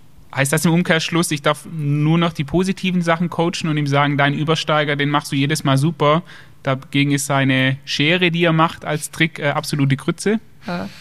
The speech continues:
Speaker 2: nee, würde ich jetzt nicht sagen. Also ich, äh, würde nie sagen, die eine Sache schließt die andere Sache aus. Mit Sicherheit ist im Kontext, ähm, des Techniklernens es ganz wertvoll,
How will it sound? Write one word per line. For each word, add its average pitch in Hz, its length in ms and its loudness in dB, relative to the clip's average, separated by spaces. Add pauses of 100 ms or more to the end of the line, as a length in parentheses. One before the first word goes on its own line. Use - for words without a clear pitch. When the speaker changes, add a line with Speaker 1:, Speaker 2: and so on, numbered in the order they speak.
(340)
Speaker 2:
nee, 165 280 2
würde 214 220 0
ich 208 60 -2
jetzt 233 180 -6
nicht 294 200 -2
sagen. 240 400 2
Also 214 260 -2
ich, - 280 -4
äh, 208 380 0 (140)
würde 208 400 -4
nie 220 140 4
sagen, 202 480 0
die - 160 -2
eine 196 220 0
Sache 196 220 -4
schließt - 240 -6
die - 80 -4
andere 196 280 0
Sache - 280 0
aus. 170 340 -4 (300)
Mit - 160 -4
Sicherheit 226 720 0 (600)
ist 196 160 -2
im 185 120 -4
Kontext, 233 640 -2
ähm, 175 320 -2 (120)
des - 200 -10
Techniklernens 165 960 -4 (140)
es - 220 -12 (240)
ganz 226 360 0
wertvoll, 190 540 0